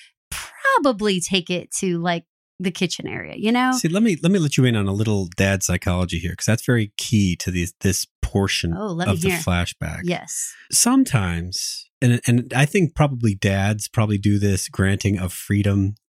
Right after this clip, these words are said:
Speaker 2: to kids that don't deserve it more frequently than moms. And then the kids fucking sabotage you by doing something
Speaker 1: <laughs>
Speaker 2: like this pizza slash Valentine
Speaker 1: Sequence
Speaker 2: mess.
Speaker 1: party.
Speaker 2: You feel betrayed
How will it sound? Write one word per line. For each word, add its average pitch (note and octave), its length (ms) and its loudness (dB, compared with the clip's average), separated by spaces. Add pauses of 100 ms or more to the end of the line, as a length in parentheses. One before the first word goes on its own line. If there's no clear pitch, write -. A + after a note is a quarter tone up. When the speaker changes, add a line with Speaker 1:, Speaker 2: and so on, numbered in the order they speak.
(120)
Speaker 2:
to G2+ 120 -2
kids F#2+ 340 0
that F#2+ 120 0
don't F#2+ 180 0
deserve F#2+ 400 0
it F#2+ 240 -4
more G#2 240 2
frequently B2+ 680 2 (100)
than B2+ 140 6
moms. C3+ 640 2
And A#2+ 220 4
then A#2+ 420 2 (520)
the A2+ 80 4
kids A#2 880 0
fucking C#3+ 400 2
sabotage C#3 880 2
you F2 200 -8 (420)
by A#2 160 4
doing B2 360 4
something B2 460 2
Speaker 1:
<laughs> - 20 2
Speaker 2:
like A2 400 0 (200)
this G#2+ 280 2
pizza A#2 640 2
slash A2 720 0
Valentine G#2+ 1000 2
Speaker 1:
Sequence G3+ 380 0
Speaker 2:
mess. E2+ 200 0
Speaker 1:
party. F3 480 -2
Speaker 2:
You A#2+ 160 6
feel B2 720 2
betrayed A2 600 0